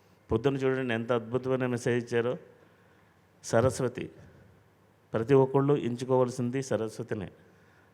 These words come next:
లక్ష్మిని ఎంచుకోకూడదు. జ్ఞానం ఎంత ఉంటే, పూర్వకాలం ఏమనేవారు, "ఏం చదివాడు?" అని అడిగారు,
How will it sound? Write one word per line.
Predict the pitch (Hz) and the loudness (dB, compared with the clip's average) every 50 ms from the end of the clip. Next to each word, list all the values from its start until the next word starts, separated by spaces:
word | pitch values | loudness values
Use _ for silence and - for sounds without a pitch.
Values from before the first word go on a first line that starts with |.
| _ - | _ -4
లక్ష్మిని | 110 104 104 - 131 131 131 123 117 | -4 -4 -4 -2 -4 -2 0 2 0
ఎంచుకోకూడదు. | 110 110 - 123 113 107 107 95 90 82 80 78 - - - - _ _ _ _ _ _ _ _ - | 0 0 -2 -2 -2 0 -2 -4 -4 -4 -10 -10 -12 -14 -20 -20 _ _ _ _ _ _ _ _ -16
జ్ఞానం | 92 95 104 107 117 127 139 135 127 127 | -8 -4 0 0 2 2 2 2 2 0
ఎంత | 120 113 120 | -2 -2 -4
ఉంటే, | 120 117 113 135 156 - - - - - - _ - | -4 -2 -2 -4 -4 -4 -8 -14 -20 -20 -12 _ 4
పూర్వకాలం | 135 135 139 147 147 143 147 143 139 139 | 6 8 8 8 6 6 4 0 0 0
ఏమనేవారు, | 131 131 135 135 135 135 131 131 127 127 135 - - - - - - | 0 0 -2 -2 -2 0 0 0 0 -2 -4 -6 -10 -16 -12 -2 2
"ఏం | 107 123 139 139 151 | 2 2 2 2 0
చదివాడు?" | 143 151 147 143 143 139 135 131 | 2 4 4 4 4 4 4 2
అని | 143 143 135 123 | 0 -2 -2 -4
అడిగారు, | 113 110 117 117 110 104 95 87 92 95 | -2 -2 0 0 2 0 0 -2 -6 -10